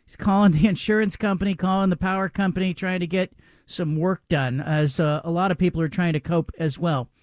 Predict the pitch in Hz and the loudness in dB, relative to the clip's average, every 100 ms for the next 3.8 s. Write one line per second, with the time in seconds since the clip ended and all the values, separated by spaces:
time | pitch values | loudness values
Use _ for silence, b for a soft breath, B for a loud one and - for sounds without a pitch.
0 | b b b b 185 302 262 277 269 262 | b b b b -2 0 2 2 2 4
1 | 208 139 - 214 220 208 233 202 220 214 | 2 0 -2 0 2 2 2 2 0 2
2 | 202 220 190 185 - 202 190 185 202 180 | 2 2 2 2 0 0 0 0 0 0
3 | - 196 175 190 - 143 139 | -2 -2 0 -2 0 -2 -2